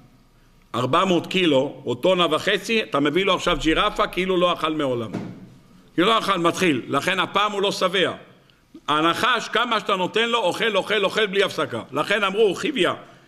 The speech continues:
יש לו נחש בבטן, אוכל, אוכל, אוכל, לא נגמר." הוא אומר, "כנראה יש לו נחש בבטן." טוב. עזבו את המקום, לא כתוב אם המשיך לאכול, לא המשיך לאכול. ראו שזה ככה הולך, תראו, הם לא ידעו כמה שעות זה אמור לקחת, הפרויקט הזה.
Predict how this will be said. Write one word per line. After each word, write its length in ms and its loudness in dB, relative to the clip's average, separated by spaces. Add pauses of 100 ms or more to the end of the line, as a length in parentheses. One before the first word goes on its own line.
(120)
יש 220 2
לו 80 4
נחש 420 0
בבטן, 480 0
אוכל, 280 -2
אוכל, 240 0
אוכל, 160 -2
לא 180 2
נגמר." 300 0
הוא 100 -2
אומר, 160 -2
"כנראה 280 0
יש 100 -4
לו 60 -2
נחש 260 -2
בבטן." 420 -4 (260)
טוב. 240 2 (880)
עזבו 320 2
את 120 0
המקום, 420 0
לא 140 4
כתוב 240 0
אם 80 2
המשיך 380 0
לאכול, 360 2
לא 120 4
המשיך 240 -2
לאכול. 340 -2 (100)
ראו 240 2
שזה 220 0
ככה 260 0
הולך, 320 2
תראו, 240 -6
הם 100 -10
לא 140 -4
ידעו 160 -2
כמה 220 0
שעות 260 2
זה 100 2
אמור 200 2
לקחת, 400 0
הפרויקט 440 -2
הזה. 200 -6